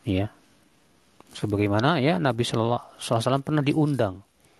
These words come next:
oleh seorang pemuda Yahudi untuk makan, apa namanya, roti gandum.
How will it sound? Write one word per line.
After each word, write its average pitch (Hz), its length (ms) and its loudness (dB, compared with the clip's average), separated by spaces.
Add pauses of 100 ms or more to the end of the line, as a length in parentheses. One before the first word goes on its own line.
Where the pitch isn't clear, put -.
(220)
oleh 113 240 -4
seorang 120 320 0
pemuda 131 400 0
Yahudi 110 480 0 (800)
untuk 117 400 -2 (160)
makan, 123 560 -2 (640)
apa 113 320 -2
namanya, 107 480 0
roti 113 560 0
gandum. 95 480 -2